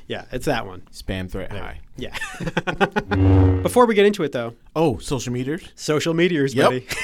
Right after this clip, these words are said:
Speaker 1: <laughs>
Speaker 2: How did I know?
Speaker 1: Here's where the good people can find us on social media.
Speaker 2: <laughs>
Speaker 1: iTunes,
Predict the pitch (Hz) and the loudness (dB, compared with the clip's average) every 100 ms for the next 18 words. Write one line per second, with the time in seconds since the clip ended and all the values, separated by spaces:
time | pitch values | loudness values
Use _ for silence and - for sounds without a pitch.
0 | - - - 185 175 139 151 202 247 269 | -8 -10 -12 -10 -2 4 6 8 8 8
1 | 185 165 - 311 285 254 190 165 185 - | 8 6 4 2 2 0 0 2 0 0
2 | 180 185 110 85 - _ - 147 127 160 | -4 -4 -6 -10 -14 _ -6 -4 0 2
3 | 151 143 127 139 131 170 151 147 131 143 | 4 2 0 -2 -2 0 0 2 0 0
4 | 139 113 113 - - - - _ _ - | 0 -4 -6 -8 -16 -18 -20 _ _ 0
5 | 208 285 277 196 151 131 131 | 2 2 4 4 4 2 -2